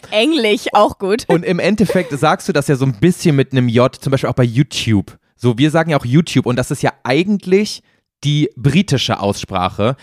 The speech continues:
Speaker 2: weil die Amerikaner sagen YouTube, weißt du? Aber das würde jetzt
Speaker 1: YouTube.
Speaker 2: auch komisch klingen
Speaker 1: YouTube.
Speaker 2: aus unserem Mund.
Speaker 1: YouTube.
Speaker 2: Aber,
Speaker 1: Ja.
Speaker 2: aber Dude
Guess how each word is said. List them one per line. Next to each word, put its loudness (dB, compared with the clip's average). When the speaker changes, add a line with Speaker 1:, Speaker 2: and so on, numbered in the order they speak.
Speaker 2:
weil 2
die -2
Amerikaner 0
sagen 2
YouTube, 0
weißt -4
du? 0
Aber 0
das -4
würde 2
jetzt -2
Speaker 1:
YouTube. -18
Speaker 2:
auch 0
komisch 0
klingen -6
Speaker 1:
YouTube. -8
Speaker 2:
aus -8
unserem -4
Mund. -4
Speaker 1:
YouTube. -14
Speaker 2:
Aber, 0
Speaker 1:
Ja. 0
Speaker 2:
aber 2
Dude 2